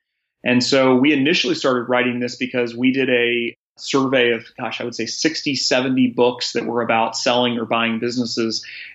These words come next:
And really, we just couldn't find anything that we could use ourselves. And so we said, "Gosh, we've gotta start writing this." So we wrote kind of an initial draft and just initially planned on kind of making it a white paper, and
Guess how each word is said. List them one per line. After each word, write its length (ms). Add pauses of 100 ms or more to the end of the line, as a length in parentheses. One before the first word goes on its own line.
And 300
really, 260
we 120
just 240
couldn't 340
find 340
anything 460
that 140
we 160
could 160
use 240
ourselves. 720
And 100
so 120
we 100
said, 220
"Gosh, 240 (220)
we've 260
gotta 160
start 260
writing 300
this." 360 (240)
So 140
we 220
wrote 340
kind 180
of 60
an 80
initial 300
draft 380
and 120
just 160
initially 440
planned 280
on 140
kind 140
of 60
making 300
it 80
a 60
white 280
paper, 540
and 200